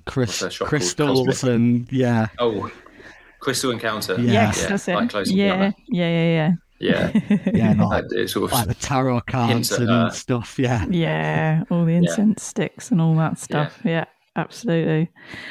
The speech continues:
Speaker 3: Um, so Lance then invites Andy round 'cause it's Tuesday, isn't it? And Tuesday night is metal detecting club. So Lance invites Andy over. He says he'll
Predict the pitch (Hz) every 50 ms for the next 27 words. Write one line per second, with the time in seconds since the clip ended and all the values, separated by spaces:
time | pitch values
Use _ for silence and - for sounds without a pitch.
0 | - - - - _ - 202 202 202 196 196 190 190 190 190 - - - - -
1 | - 139 - - 240 214 214 214 208 214 262 269 247 214 233 - - 226 220 214
2 | 214 214 208 196 - - 202 196 202 196 190 180 - - - - 185 185 190 202
3 | 202 185 185 180 165 190 175 175 175 170 170 165 160 160 - - - - 165 -
4 | 208 196 - - - - 254 233 220 208 - - 165 165 147 147 165 170 165 160
5 | 151 143 - - 156 - 208 196 180 - - 180 165 165 160 151 - - 156 -
6 | - - - - - - - 202 - - - - 156 139 - - 151 135 131 -
7 | - - - 151 143 143 139 139 143 143 - - - - - - - - - -
8 | - - 156 151 - - - 180 156 151 214 226 214 - - - - 151 151 151
9 | 135 143 139 139 131 135 - 139 143 143 151 151 - - 190 175 175 165 160 160
10 | 156 156